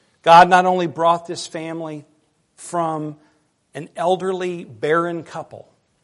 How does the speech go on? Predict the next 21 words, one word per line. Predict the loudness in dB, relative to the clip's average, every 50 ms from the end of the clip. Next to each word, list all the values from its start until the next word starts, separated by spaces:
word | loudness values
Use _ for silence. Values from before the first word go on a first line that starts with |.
| _ _ _ _ _ _ _ _ -10
Abraham | -10 -8 -6 -6 -8 -8 -8 -8 -8
and | -10 -10
Sarah, | -10 -10 -10 -8 -8 -8 -8 -6
that | -6 -6 -6
seemed | -8 -8 -8 -8 -8 -8 -10
impossible. | -12 -12 -10 -10 -10 -10 -12 -16 -18 -18 -20 -20 _ _ _ _ _ _ _ -14
But | -12 -10
you | -10 -10
think | -8 -8 -8 -8 -8
of | -8 -10 -10 _ -14
everything | -12 -10 -10 -8 -8 -10 -10 -8 -8 -8 -8 -8
we've | -8 -10 -12 -12
seen | -12 -12 -10 -10 -10 -10
in | -10
the | -12 -12
book | -14 -16 -16
of | -16 -16
Genesis | -14 -12 -12 -12 -14 -16 -18 -16 -16
along | -16 -14 -14 -14 -14 -14
the | -14 -14
way, | -12 -12 -12 -14 -14 -16 -20